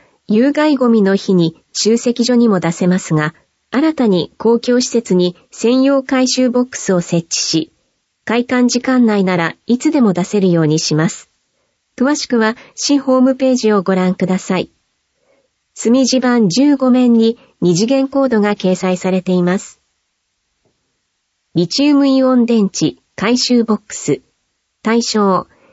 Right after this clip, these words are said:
リチウムイオン電池単体、モバイルバッテリー。膨張してしまったものは対象外です。収集中の事故を防ぐため、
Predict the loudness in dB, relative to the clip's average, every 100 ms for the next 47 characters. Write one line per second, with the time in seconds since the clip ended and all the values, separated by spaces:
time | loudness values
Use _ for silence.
0 | _ _ -4 -2 0 2 2 2 2 2
1 | 2 2 0 0 -6 -4 -2 -2 -2 -2
2 | -2 -4 _ -2 0 0 0 0 0 0
3 | -2 -2 0 0 -2 -6 _ _ _ _
4 | _ _ _ _ -2 0 0 0 -2 0
5 | -2 -2 0 0 -2 0 2 2 0 -2
6 | -2 -2 0 0 0 0 0 -2 -4 -12
7 | _ _ _ _ _ _ _ _ _ _
8 | _ -8 -2 0 2 0 0 2 2 2
9 | 0 -2 0 0 0 -2 0 0 0 -2
10 | -2